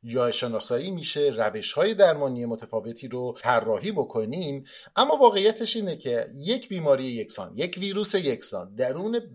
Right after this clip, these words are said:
بدن ما وقتی وارد می‌شه، در هر کدوم ما ممکنه که به شکل متفاوتی، حالا اندکی متفاوت، اثرگذاری داشته باشه و در نتیجه درمان ایدئال یا روش بهبود ایدئالی که ما دنبالش هستیم، روشیه که برای فرد در واقع بهینه شده باشه. برای مثال، برگردیم به دوران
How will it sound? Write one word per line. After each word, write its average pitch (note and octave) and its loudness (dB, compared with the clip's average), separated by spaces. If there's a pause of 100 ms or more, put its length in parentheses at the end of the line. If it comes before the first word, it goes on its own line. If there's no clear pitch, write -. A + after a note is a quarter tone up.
بدن C#3+ 6
ما E3+ 0
وقتی D3+ 4
وارد A2 0
می‌شه، A#2 -6
در A2+ 0
هر - -2
کدوم F#3 -6
ما A#2+ 0
ممکنه A#2+ -6
که C#3 -2
به D3 -2
شکل - -2
متفاوتی، C#3+ 4
حالا G#2+ -2
اندکی A2+ -4
متفاوت، D#3+ -4
اثرگذاری A#2+ -2
داشته F3+ -2
باشه C3 -2
و G3+ 6
در C#4 10
نتیجه C3 -6
درمان D3+ 0
ایدئال C#3 -2
یا A#2+ -4
روش B2 2
بهبود F3 -10
ایدئالی D3 2
که F3 -12
ما D3 -2
دنبالش B2+ -2
هستیم، F#3+ 2
روشیه G#3+ 0
که E3+ -6
برای C#3 0
فرد C#3 2
در B2 2
واقع A2+ -4
بهینه C3+ -4
شده F2+ -6
باشه. - -10
برای C3+ 4
مثال، A#2 2
برگردیم C3+ 8
به B2 -4
دوران B2 2